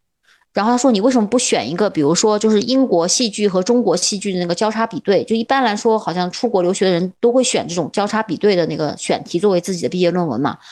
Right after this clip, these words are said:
然后我就说：我说我好不容易来英国了，而且我当时在利兹大学，利兹大学有三个大图书馆，里面就是关于，我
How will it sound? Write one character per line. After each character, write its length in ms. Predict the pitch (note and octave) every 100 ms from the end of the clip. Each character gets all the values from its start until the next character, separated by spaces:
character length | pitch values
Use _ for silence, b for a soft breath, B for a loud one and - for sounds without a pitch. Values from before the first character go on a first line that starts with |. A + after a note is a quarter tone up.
| B B B B _ _
然 140 | G3
后 140 | G#3 C4+
我 120 | F#3
就 140 | E3+
说： 220 | A#3+ C#4 C4+
我 100 | F#3
说 160 | C4+
我 20 |
好 140 | C4 F#3
不 80 | A3
容 80 |
易 80 | B3+
来 100 | G3
英 240 | F#3 A3+ B3
国 200 | G3 D#3
了， 40 |
而 140 | D3
且 160 | A3+ B3
我 240 | A2+ D3
当 180 | E3+ A3+
时 200 | B3+ A#3
在 160 | A3+ A#3+
利 100 | B3
兹 100 | A3
大 160 | A#3+
学， 140 | A3 G3+
利 160 | C4+
兹 80 | A#3+
大 140 | A#3+ A#3
学 80 |
有 60 | G#3
三 460 | - - C4 D4+ D#4+
个 80 |
大 200 | B3+ G3+
图 160 | G3 F3+
书 120 | G3+
馆， 320 | F3 E3 C2+ G#1+
里 100 | F3
面 200 | G3 A#3+
就 80 | C#4
是 80 | B3+
关 260 | C4+ C#4
于， 160 | A#3+ A#3+ B B B B B
我 180 | G#3